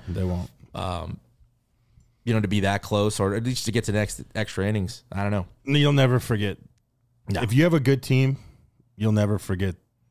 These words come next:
Speaker 2: that last game of not getting to that College World Series. Like, you'll never.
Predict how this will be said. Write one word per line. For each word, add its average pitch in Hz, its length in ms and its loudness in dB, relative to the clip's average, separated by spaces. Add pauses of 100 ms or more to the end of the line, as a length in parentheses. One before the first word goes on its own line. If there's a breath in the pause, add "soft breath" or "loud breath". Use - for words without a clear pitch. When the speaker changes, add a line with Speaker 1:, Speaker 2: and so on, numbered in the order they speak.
(600)
Speaker 2:
that 80 200 -4
last 80 340 -6
game 67 480 -8
of 87 240 -10
not 85 380 -6
getting 87 360 -6
to 80 160 -10
that 58 320 -10 (1080)
College 78 280 -8
World 60 200 -12
Series. - 380 -12 (2000)
Like, 92 240 -8
you'll - 220 -8 (1400)
never. 90 340 -4